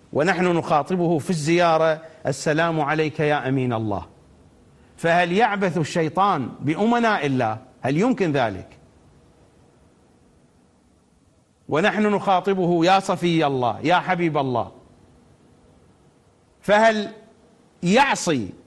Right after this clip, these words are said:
حبيب الله حبيبه في أن يأكل من شجرة، من شجرة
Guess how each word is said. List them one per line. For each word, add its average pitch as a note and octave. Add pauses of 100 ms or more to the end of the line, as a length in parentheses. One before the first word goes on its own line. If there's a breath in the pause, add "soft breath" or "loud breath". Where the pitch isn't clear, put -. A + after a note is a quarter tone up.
حبيب G3+
الله F3+ (1000)
حبيبه F#3+ (1600)
في G#3+
أن G#3+
يأكل A#3+
من G#3+
شجرة، G#3 (1200)
من F#3
شجرة G#3+